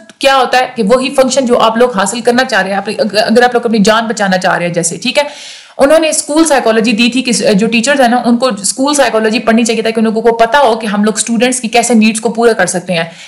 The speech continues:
Teachers को बहुत ज़्यादा influence किया गया था कि उनको स्ट-, अ, अ, जो है ना, चिल-, बच्चों की जो है ना, assumptions के बारे में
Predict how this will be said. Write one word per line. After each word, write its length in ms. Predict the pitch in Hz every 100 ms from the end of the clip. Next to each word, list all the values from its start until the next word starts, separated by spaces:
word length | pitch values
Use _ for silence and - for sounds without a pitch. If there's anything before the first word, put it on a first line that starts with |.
| -
Teachers 260 | 262 262 285
को 100 | 285
बहुत 160 | 247
ज़्यादा 200 | 240 233
influence 380 | 226 220 226 247
किया 220 | 247 226
गया 160 | 208 214
था 180 | 220 220
कि 200 | 226 214
उनको 300 | 214 214 233
स्ट-, 200 | - -
अ, 60 |
अ, 680 | 202 190 180 202 196 196 196
जो 120 | 190
है 60 | 214
ना, 80 | 240
चिल-, 420 | 240 233 - 208
बच्चों 320 | 185 214 233
की 120 | 226
जो 80 | 214
है 60 | 214
ना, 60 |
assumptions 440 | - 202 214 233 220
के 80 | 214
बारे 220 | 202 208
में 200 | 208